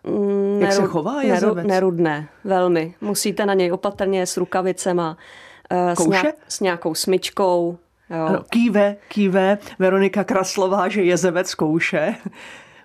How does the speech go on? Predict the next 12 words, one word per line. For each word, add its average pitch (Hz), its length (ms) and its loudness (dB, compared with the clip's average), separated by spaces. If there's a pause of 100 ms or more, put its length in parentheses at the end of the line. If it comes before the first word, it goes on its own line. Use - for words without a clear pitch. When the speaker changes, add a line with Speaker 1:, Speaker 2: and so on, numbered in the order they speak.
(100)
Speaker 2:
Pro 160 160 0
posluchače, 175 560 0
kteří 175 260 -2
nás 160 240 -2
nevidí, 156 480 0
aby 156 180 -2
věděli, 156 480 -2 (340)
takže 160 300 -2
na 165 60 2
jezevce 170 440 -2
raději 175 300 0
nešahat. 143 480 -4